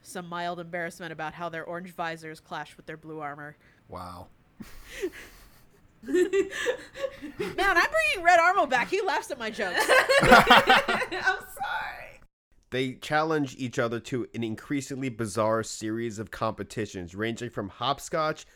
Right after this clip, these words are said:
Speaker 4: to coin counting to who has the best stamp collection,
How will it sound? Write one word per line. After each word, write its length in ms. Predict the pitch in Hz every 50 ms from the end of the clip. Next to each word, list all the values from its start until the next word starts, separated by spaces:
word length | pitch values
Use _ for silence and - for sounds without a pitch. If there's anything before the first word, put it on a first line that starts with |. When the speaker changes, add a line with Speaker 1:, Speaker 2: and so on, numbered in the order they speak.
| _ _
Speaker 4:
to 160 | - - 120 107
coin 440 | - - - - 143 135 135 120
counting 600 | - - 110 104 101 104 104 - 107 101 98 101 101 _ _ _ _ _ _ -
to 140 | - 123 110
who 140 | 107 131 139
has 220 | 139 143 131 -
the 80 | 131 120
best 260 | 98 127 120 113 -
stamp 320 | - - 120 110 101 -
collection, 560 | - - 92 80 82 - - - 82 76 -